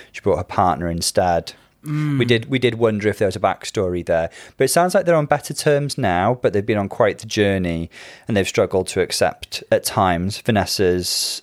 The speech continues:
Speaker 1: uh, confirmation of her gender. Uh, but it sounds like they're in a better place now, and that's wonderful to hear.
Speaker 2: It was cute to see their dance rehearsal for the video.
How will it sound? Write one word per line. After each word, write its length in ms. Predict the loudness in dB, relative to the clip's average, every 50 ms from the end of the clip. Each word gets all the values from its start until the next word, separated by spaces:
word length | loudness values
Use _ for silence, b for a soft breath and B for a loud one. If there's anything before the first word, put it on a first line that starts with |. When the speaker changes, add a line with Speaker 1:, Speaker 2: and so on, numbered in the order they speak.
| _ 0
Speaker 1:
uh, 140 | 0 2 0 0
confirmation 720 | -2 -4 -4 -4 -4 -2 -2 -2 -2 -2 -2 -4 -4 -2
of 140 | -4 -4 -4
her 120 | -4 -6
gender. 600 | -4 0 0 0 0 0 0 0 0 0 0 -2 -4 _ B B B B B B B B B B
Uh, 300 | 2 4 4 4 2 2 0 -4 _ 0
but 180 | 0 0 0
it 60 | 0
sounds 240 | 0 0 0 2 2
like 120 | 0 -2 -2
they're 80 | -2
in 60 | -6
a 40 | -4
better 220 | 0 0 0 0 0
place 240 | -2 -2 -2 -2 -4
now, 120 | -6 -4 -4
and 80 | -2
that's 160 | -4 -4 -2
wonderful 340 | -4 -4 -4 -4 -6 -6 -6
to 140 | -6 -6 -10
hear. 380 | -10 -6 -4 -2 -2 -2 -2 -4 B B B B B B B
Speaker 2:
It 60 | B
was 160 | -2 -2 -2 -2
cute 240 | -2 -2 -2 -2 -2
to 100 | -4 -4
see 200 | -2 0 2 2
their 360 | 2 2 4 4 4 2 2
dance 500 | 0 0 0 2 2 2 0 -2 -4 -4
rehearsal 480 | -6 -4 -2 -2 -2 -2 -4 -4 -6 -8
for 140 | -8 -8 -8
the 100 | -8 -4
video. 540 | -4 -2 -2 -2 -2 -2 -4 -4 -8 -12